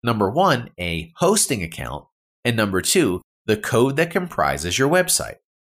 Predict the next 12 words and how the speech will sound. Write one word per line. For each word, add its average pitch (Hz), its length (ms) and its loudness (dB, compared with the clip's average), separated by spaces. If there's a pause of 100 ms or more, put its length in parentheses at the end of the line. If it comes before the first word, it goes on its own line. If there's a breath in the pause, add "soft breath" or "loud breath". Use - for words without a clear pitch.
(440)
The 135 120 2
hosting 240 420 2
account 127 320 0
is 110 120 0
the 110 80 0
place 95 420 0
where 87 100 0
the 87 100 0
website 160 580 2
code 101 380 0 (100)
will 95 180 2
exist. 135 600 0